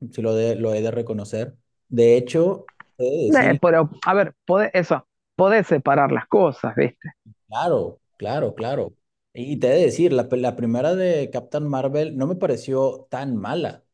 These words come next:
Speaker 1: Me pareció que hasta me, eh, era un poco más coherente que, que los mismos cómics, porque en los cómics hasta ese momento Captain Marvel era un personaje apestado.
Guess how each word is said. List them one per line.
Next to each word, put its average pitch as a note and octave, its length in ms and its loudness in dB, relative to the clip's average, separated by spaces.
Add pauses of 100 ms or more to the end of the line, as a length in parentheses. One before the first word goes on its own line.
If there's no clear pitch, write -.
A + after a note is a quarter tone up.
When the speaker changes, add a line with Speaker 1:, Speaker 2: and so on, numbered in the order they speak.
(100)
Speaker 1:
Me A#2 140 -6
pareció A#2 460 -2
que E3 80 -2
hasta E3 180 -4
me, C3+ 120 -2
eh, A#2+ 320 -6
era B2 80 -2
un D#3 240 -6
poco - 260 -2
más D#3+ 240 -4
coherente C3+ 800 -2 (720)
que, A#2 640 2
que B2 100 -2
los A2+ 140 -2
mismos D3+ 380 -2
cómics, D#3 480 -2
porque G2+ 1300 -6
en G#2 100 -8
los G#2+ 160 -10
cómics C#3+ 640 -2
hasta A2+ 420 -2
ese A#2 220 2
momento C3 600 0
Captain C#3+ 380 -2
Marvel C3 400 -2
era C3 200 2
un D#3 480 -6
personaje C#3 500 -4
apestado. C3+ 680 -6